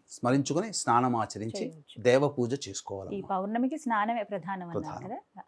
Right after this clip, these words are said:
Speaker 2: అలాగే గురువుగారు, ఆ రోజున ఏమైనా ప్రత్యేకించి దానాలు ఏమైనా చేయాలండి?
Speaker 1: ఆ, ముఖ్యంగా దేవతారాధన, దానములకి సంబంధించి చెప్పబడి ఉంది.
Speaker 2: మ్మ్.
Speaker 1: అయితే సముద్ర స్నానము చేయమని చెప్పబడింది, నదీ స్నానం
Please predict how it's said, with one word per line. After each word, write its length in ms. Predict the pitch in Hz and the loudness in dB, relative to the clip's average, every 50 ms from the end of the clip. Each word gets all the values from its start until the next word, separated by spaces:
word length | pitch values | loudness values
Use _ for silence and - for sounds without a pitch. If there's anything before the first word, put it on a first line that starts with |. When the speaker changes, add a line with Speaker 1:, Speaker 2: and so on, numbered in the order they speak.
| _ _ _ _ _ _ - | _ _ _ _ _ _ 0
Speaker 2:
అలాగే 240 | 233 247 262 262 | 2 4 4 4
గురువుగారు, 360 | 262 247 247 247 247 240 262 269 | 4 2 2 2 2 2 4 4
ఆ 80 | 240 | 4
రోజున 240 | 233 233 254 262 277 | 4 2 2 2 2
ఏమైనా 160 | 262 254 254 | 2 2 2
ప్రత్యేకించి 480 | 247 233 220 - 262 254 269 262 262 254 | 2 0 -2 -2 0 2 2 0 0 -2
దానాలు 520 | 196 185 190 180 190 208 240 269 269 254 | 2 4 4 4 4 2 2 0 0 0
ఏమైనా 280 | 233 220 214 208 202 196 | -2 -4 -6 -6 -10 -10
చేయాలండి? 720 | 185 - - 180 170 170 165 160 156 156 151 160 220 311 359 - _ _ - | -10 -10 -12 -12 -10 -10 -12 -12 -12 -14 -12 -12 -12 -12 -12 -16 _ _ 0
Speaker 1:
ఆ, 160 | 117 107 98 | 2 2 2
ముఖ్యంగా 600 | - - 123 - _ - - 160 156 160 160 151 143 | 0 -2 -6 -8 _ 0 2 2 4 6 6 4 4
దేవతారాధన, 920 | 117 117 120 127 143 143 139 143 139 135 131 127 127 131 - 139 143 147 | 4 4 4 6 6 4 4 4 4 6 6 6 6 6 4 2 4 4
దానములకి 720 | 143 120 113 104 113 123 135 135 131 127 123 123 - 190 | 2 4 4 4 6 6 4 4 2 2 0 0 -2 -4
సంబంధించి 580 | 156 - 113 110 117 120 117 104 - 113 113 - - 104 | -2 -2 -2 0 2 0 0 0 -2 -4 -6 -2 -2 -2
చెప్పబడి 360 | 104 101 120 107 107 104 104 | 0 0 -2 -2 0 -2 -2
ఉంది. 260 | 95 98 101 139 185 | -2 -2 -2 -2 -2
Speaker 2:
మ్మ్. 120 | 185 175 175 - - _ _ _ _ | -4 -10 -16 -20 -20 _ _ _ _
Speaker 1:
అయితే 500 | - 151 151 175 143 127 127 143 165 - - _ _ _ _ | 0 4 6 8 8 8 8 6 4 0 -10 _ _ _ _
సముద్ర 400 | - - 120 127 135 131 131 127 | 2 4 4 4 6 6 4 4
స్నానము 460 | 123 - - 156 151 151 160 165 165 151 - | 2 4 2 4 6 6 6 4 2 4 4
చేయమని 260 | 151 147 147 151 151 | 4 4 6 4 4
చెప్పబడింది, 560 | 151 - 147 131 - 147 151 156 156 165 180 185 | 4 2 0 0 0 2 2 2 2 2 2 2
నదీ 220 | 151 123 139 147 | 4 6 6 4
స్నానం 360 | 131 - 139 131 131 131 127 | 4 4 2 4 4 4 4